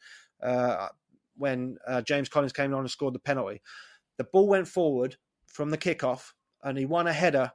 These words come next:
against the centre half, and he won us a game in that header because you could see the centre half just didn't fancy it after that.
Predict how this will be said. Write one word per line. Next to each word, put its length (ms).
against 240
the 60
centre 260
half, 400
and 140
he 80
won 220
us 160
a 40
game 280
in 140
that 120
header 300
because 360
you 140
could 160
see 260
the 100
centre 300
half 420
just 300
didn't 240
fancy 400
it 40
after 280
that. 160